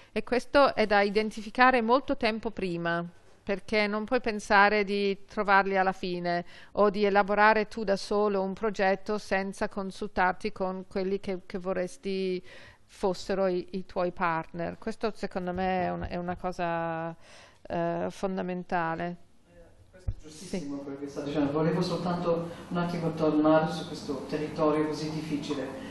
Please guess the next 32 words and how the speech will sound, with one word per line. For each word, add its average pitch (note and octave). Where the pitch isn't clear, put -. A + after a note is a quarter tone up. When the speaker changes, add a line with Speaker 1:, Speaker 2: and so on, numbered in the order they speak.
Speaker 2:
anche D#3+
per E3+
quanto D3+
riguarda D3
Speaker 1:
Sì. -
Speaker 2:
le A3+
residenze D#3
d'artista, D#3
eccetera. -
In F3
una G3+
città A#3
dove E3
non F3
c'è, -
io D#3+
non D3
voglio F#3+
parlare C#3
di C#3+
museo, D3
ma D3
un D#3
museo F3+
di G3
arte D#3+
contemporanea, B3+
un D4
museo G#3
che -
potrebbe F3+
anche E3+